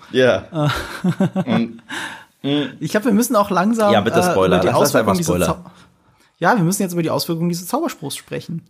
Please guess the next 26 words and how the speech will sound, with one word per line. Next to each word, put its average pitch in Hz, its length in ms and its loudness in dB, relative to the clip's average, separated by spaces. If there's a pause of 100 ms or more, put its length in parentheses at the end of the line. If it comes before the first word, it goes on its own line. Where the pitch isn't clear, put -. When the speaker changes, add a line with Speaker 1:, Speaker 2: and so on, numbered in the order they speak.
(120)
Speaker 1:
Okay. 107 240 -2
Speaker 2:
Deswegen, 170 480 0
äh, - 20 -10 (380)
wir 156 100 0
haben 175 140 0
jetzt 202 180 -4
auch, 180 340 0
warte 160 180 -2
mal, 190 200 -2
ich 156 120 -4
hier 151 140 -2
auf 147 60 -10
die 147 80 -6
Uhr 160 140 -2
gucke, 202 240 -2
über 165 220 0
eine 156 160 2
halbe 147 200 0
Stunde, 156 280 -4
fast 160 160 -4
vierzig 156 240 -8
Minuten 143 320 -4
geredet 185 360 -2
im 156 80 2
spoilerfreien 135 680 -2
Part. 185 280 0